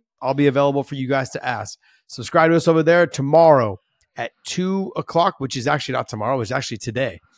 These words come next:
'cause this show will drop this morning. Uh, this show will drop this morning. It'll be today at two o'clock Central Time. Subscribe to us over there. I will be doing a Q and A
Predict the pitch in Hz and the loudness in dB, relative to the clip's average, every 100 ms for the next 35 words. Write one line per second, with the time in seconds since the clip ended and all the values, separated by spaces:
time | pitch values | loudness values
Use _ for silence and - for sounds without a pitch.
0 | - - _ _ - 127 - 139 131 107 | -20 -20 _ _ -8 -6 0 0 0 0
1 | 131 135 - _ _ 147 147 123 117 117 | 0 0 -4 _ _ -6 -4 -2 -2 -4
2 | 170 _ _ _ _ _ _ _ - - | -8 _ _ _ _ _ _ _ -20 -20
3 | - - - 151 143 131 131 127 147 - | -20 -12 0 4 6 6 4 2 2 6
4 | 175 170 139 170 165 156 180 202 160 156 | 6 8 8 6 6 2 4 6 6 6
5 | - 156 160 185 151 143 _ - 185 190 | 4 4 4 4 0 -4 _ -2 0 2
6 | 202 208 - - 139 - 156 156 151 _ | 2 0 -4 -8 -8 -2 2 2 2 _
7 | - - 147 139 156 135 151 147 135 117 | -20 -6 -4 -4 -6 -2 0 0 -2 -8
8 | - - 143 135 139 - 135 131 139 135 | -6 0 0 0 -2 -2 -2 0 0 0
9 | 120 127 123 127 123 117 - 127 120 120 | -2 -2 -2 -2 -4 -4 -4 -2 -2 -4